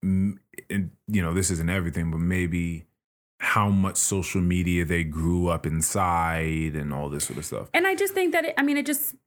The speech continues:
Speaker 2: I, age makes a big difference to me. You know, it's like, I know where I was when I was twenty-one. I know where I was when twen-, when I was twenty-five. I know where, where I was last year. And it's just,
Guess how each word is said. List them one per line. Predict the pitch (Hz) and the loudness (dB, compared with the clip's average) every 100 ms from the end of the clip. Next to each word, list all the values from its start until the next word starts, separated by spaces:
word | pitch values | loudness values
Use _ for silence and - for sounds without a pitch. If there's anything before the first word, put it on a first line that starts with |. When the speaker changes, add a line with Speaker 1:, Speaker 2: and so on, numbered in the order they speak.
| - - | -8 -4
Speaker 2:
I, | - - | -2 0
age | 247 254 - _ _ _ - | 2 0 -4 _ _ _ -2
makes | 247 254 | 0 2
a | |
big | 226 208 | 0 0
difference | 208 196 - - - | 0 0 0 -2 -2
to | 180 | -2
me. | 147 | 0
You | 165 | 0
know, | 180 180 | 0 0
it's | 180 185 | 0 -2
like, | 170 - | -2 -2
I | 196 240 | 0 0
know | 247 196 | 0 0
where | 180 156 | 0 0
I | 165 165 | 0 0
was | 143 135 165 | 0 -2 -2
when | |
I | 151 | -4
was | 139 - | -4 -4
twenty-one. | - - - | -6 -6 -4
I | - | -2
know | 151 | 0
where | 147 156 | 0 0
I | 160 | 0
was | 165 165 | -2 -4
when | 170 | -6
twen-, | 170 175 | -6 -6
when | - | -4
I | 160 | -4
was | 160 | -4
twenty-five. | 170 165 165 214 151 - | -4 -4 0 0 0 -2
I | |
know | 170 190 | -2 0
where, | 220 214 | 0 0
where | 214 190 220 | -4 -2 0
I | 226 | 0
was | 240 | 0
last | 254 302 277 | 0 0 0
year. | 349 - - | 0 0 -2
And | 202 196 | -2 -2
it's | 190 - | -2 -2
just, | 190 185 - | 0 -2 -4